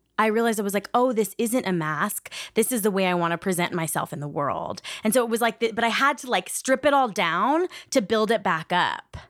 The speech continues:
because it felt like a mask at the time. It felt like I was hiding behind something. And now I spend all this time changing the way I look, like, all the time and loving it and, you know, not being apologetic for showing up and being, like,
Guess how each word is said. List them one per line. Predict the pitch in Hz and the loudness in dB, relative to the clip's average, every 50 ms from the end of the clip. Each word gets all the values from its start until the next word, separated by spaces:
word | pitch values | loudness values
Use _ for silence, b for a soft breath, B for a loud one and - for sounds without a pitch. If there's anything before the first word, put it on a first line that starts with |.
| b b b b b b b - | b b b b b b b -4
because | 247 - 269 240 | 0 2 2 0
it | 233 - | 0 -6
felt | - - - 262 247 247 175 | -8 0 2 2 2 2 0
like | 214 208 196 - | -4 -4 -4 -2
a | 190 | -2
mask | 190 190 180 180 156 - - - - - | 0 0 2 0 0 -2 -4 -8 -8 -8
at | 139 - | -8 -6
the | - - | -8 -10
time. | - - 175 156 - - - - - | -8 -4 -4 -4 -4 -4 -6 -4 -6
It | 190 190 | -6 -2
felt | - 240 226 202 | 0 2 2 2
like | 220 220 214 | 2 2 2
I | 208 | 0
was | 196 196 190 | 0 0 -2
hiding | - - 175 165 175 185 180 170 | -4 -4 -2 -2 0 0 0 -2
behind | 160 165 156 160 - - - 185 | -2 -4 -4 -6 -6 -6 -8 -6
something. | - - 185 165 - - - - - - 185 B B B B B B | -6 -6 -6 -6 -8 -8 -8 -8 -8 -10 -10 B B B B B B
And | - 208 214 208 | 2 2 4 4
now | 208 214 233 254 247 220 190 185 185 - | 4 4 4 2 2 2 2 2 2 0
I | - | -2
spend | 190 - - - 208 202 196 | -4 -4 -2 0 0 2 2
all | 185 180 | 2 2
this | 180 180 170 - | 0 -2 -4 -4
time | - - 202 185 185 180 175 170 175 - - - | -4 -2 0 2 2 2 2 0 -2 -4 -4 -6
changing | - - 202 214 208 233 254 | -4 0 0 0 2 2 2
the | 247 | 2
way | 226 220 214 | 2 2 2
I | 208 | 2
look, | 196 202 202 196 - | 2 2 0 2 0
like, | 226 196 196 - _ _ | -2 -2 -2 -4 _ _
all | - 208 196 196 208 220 | 2 2 4 4 2 2
the | 214 220 | 0 -2
time | 208 - 190 160 156 165 214 269 269 | -2 -2 -4 -4 -2 -2 0 0 2
and | - 202 196 196 | 2 2 2 4
loving | 190 180 175 175 202 208 233 | 2 2 2 2 0 0 2
it | 254 285 311 330 311 311 B B B B B B - | 2 2 2 2 0 -2 B B B B B B -2
and, | 214 202 196 190 185 196 - _ | 0 2 2 2 2 0 -2 _
you | - 226 214 196 | 0 0 2 4
know, | 185 | 4
not | 190 196 190 190 - | 4 4 4 2 2
being | 202 233 220 220 214 | 0 -2 0 0 -2
apologetic | 202 - 208 190 196 190 175 175 165 170 202 196 - | 0 0 0 0 2 0 2 0 0 0 -2 -2 -2
for | - 196 | -4 -2
showing | 165 - 208 185 185 185 180 170 | -2 0 0 0 2 2 2 2
up | 180 214 - | 0 0 0
and | 214 190 185 | 0 0 2
being, | 190 190 190 196 | 2 2 2 2
like, | 196 185 185 185 - | 2 0 0 -2 -4